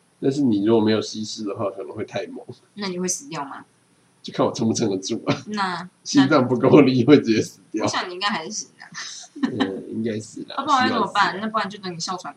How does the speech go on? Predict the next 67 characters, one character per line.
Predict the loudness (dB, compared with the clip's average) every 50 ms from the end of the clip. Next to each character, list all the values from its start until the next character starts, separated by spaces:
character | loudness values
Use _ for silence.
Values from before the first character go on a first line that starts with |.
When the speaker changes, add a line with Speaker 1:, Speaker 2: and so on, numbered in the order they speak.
| _
Speaker 2:
过 | -16 -14
嘛。 | -14 -14 -12 -12
我 | -8 -8
以 | -8
为 | -8
哮 | -6 -8 -8
喘 | -10 -10 -12
是 | -12 -12
无 | -12
法 | -10 -8 -8 -10
呼 | -10 -12 -16 -14
吸。 | -12 -12 -12 -12 -14 -20 _ _ _
Speaker 1:
对 | -8 -8 -6 -8
啊。 | -10 -10 -12 -12 -14 -16 -20 _ _
Speaker 2:
那 | -10 -8 -6 -4 -4 -4 -6 -8 -10 -14 _ _ _ -14
Speaker 1:
毁 | -12 -12
灭 | -10 -8 -8 -8 -8
了。 | -10 -14 -14
Speaker 2:
那 | -12 -10 -8 -8 -4
Speaker 1:
你 | -2 0
还 | 2
是 | 2 2
把， | 2 0 -2 -2 -8 -16 -20 -20 _ _ _ _ _ _ _ _ _ _ _ _ _ _ _ -20 -20 _
我 | -12 -8
把 | -6 -6 -6 -6
我 | -6 -6 -6 -6
自 | -6 -6 -4 -2
己 | -2 -2
跑 | -2 -4 -6
过 | -6 -6 -2
去 | 2 2
还 | 2
是 | 4
比 | 6
较 | 4
好。 | 4
Speaker 2:
我 | 4
不 | 4 0
知 | -4
道 | -6 -6
怎 | -6 -10
么， | -12 -14 -14 -18 -20 _ _
你 | -10 -10
自 | -8 -6
己 | -6 -6
跑 | -4 -6
过 | -6 -6
去， | -6 -4
你 | -6 -4
跑 | -2 -2 -2 -2
过 | -4 -6
去 | -8 -8 -8
吗？ | -6 -6 -6 -6 -8 -12 _ _ _ _ _ _ _ _ _ _ _ _ _ _ _ _ _
Speaker 1:
你 | -4 -2 0
要 | 0
跟 | 2 4 4 6
着 | 6
我 |
Speaker 2:
你 | 6
不 | 4
就 | 2
不 | 2 0 0
能 | 0 0 0
呼 | 0 0
吸 | 0 -2 -2 -2 -4
了 | -4 -2
吗？ | 0 0 0 0 -2 -4 -6